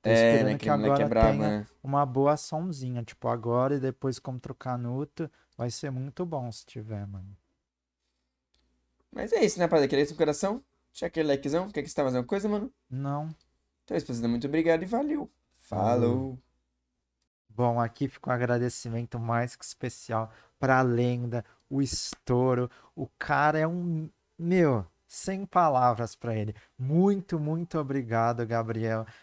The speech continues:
Speaker 1: Valeu pela força insana aí no canal. Membro estouro, fica aqui o nosso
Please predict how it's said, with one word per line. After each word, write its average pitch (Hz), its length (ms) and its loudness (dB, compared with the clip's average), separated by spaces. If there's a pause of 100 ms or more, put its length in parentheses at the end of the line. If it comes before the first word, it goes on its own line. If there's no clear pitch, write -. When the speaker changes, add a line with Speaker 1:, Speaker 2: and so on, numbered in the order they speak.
(140)
Speaker 1:
Valeu 120 340 -2
pela 117 300 -4
força - 600 -12 (440)
insana 127 1200 -6 (280)
aí 113 180 -4
no 117 140 -6
canal. 110 500 -4 (180)
Membro 117 400 -4
estouro, 123 600 -4
fica - 220 -6
aqui 123 360 -6 (500)
o 120 80 -6
nosso 120 400 -6